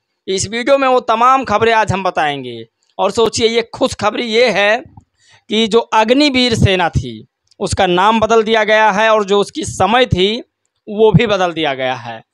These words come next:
और जो उसका पेमेंट था, पैसा था, उसको भी डबल कर दिया गया है। इस वीडियो में वो तमाम खबर पर हम बातचीत करेंगे। और सोचिए, कर्नाटक और असम,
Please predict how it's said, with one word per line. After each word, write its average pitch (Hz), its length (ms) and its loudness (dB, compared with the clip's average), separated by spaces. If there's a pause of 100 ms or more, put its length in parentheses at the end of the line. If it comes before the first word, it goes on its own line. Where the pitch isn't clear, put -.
(220)
और 190 140 0
जो 233 120 2
उसका 226 220 0
पेमेंट 233 500 0
था, 202 100 2
पैसा 202 420 0
था, 202 200 0
उसको 220 340 -2
भी 208 300 -2 (280)
डबल 208 340 2
कर 160 180 -4
दिया 139 200 -2
गया 123 200 -4
है। 117 280 -10 (1800)
इस 214 200 2
वीडियो 254 260 4
में 294 100 2
वो 285 100 6
तमाम 269 460 4
खबर 233 240 0
पर 240 140 0
हम 233 140 0
बातचीत 208 340 0
करेंगे। 151 320 -4
और 190 120 0
सोचिए, 220 500 0 (800)
कर्नाटक 226 880 0 (640)
और 220 520 2
असम, 214 540 0